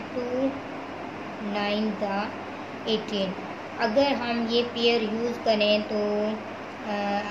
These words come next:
एटीन भी आ जाता है, और अगर, आ, हम माइनस करें तो माइनस सेवन भी आ जाएगा। अगर हम प्लस का टू रखें और माइनस का नाइन रखें तो माइनस सेवन आ जाएगा। ये पेयर हमारा ठीक है और हम ये पेयरिंग यूज़ करने वाले हैं। नाइन एक्स स्क्वायर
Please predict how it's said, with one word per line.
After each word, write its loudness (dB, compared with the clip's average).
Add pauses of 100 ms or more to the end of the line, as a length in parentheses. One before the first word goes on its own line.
एटीन 2
भी 2
आ 6
जाता 4
है, 4
और 4
अगर, 6
आ, 4
हम 0 (160)
माइनस 4
करें 2
तो 2
माइनस 2
सेवन 0
भी 0
आ 0
जाएगा। -2 (420)
अगर 6
हम 0 (140)
प्लस 2 (100)
का 2
टू -2
रखें 4
और 2
माइनस 2
का 0
नाइन 2
रखें 0
तो -2
माइनस 4 (100)
सेवन -2
आ -4
जाएगा। -4 (420)
ये 6
पेयर 6
हमारा 4 (100)
ठीक 0
है 4
और 2
हम 0
ये 2
पेयरिंग -2
यूज़ -2
करने 0
वाले -4
हैं। -8
नाइन 4
एक्स 0
स्क्वायर 4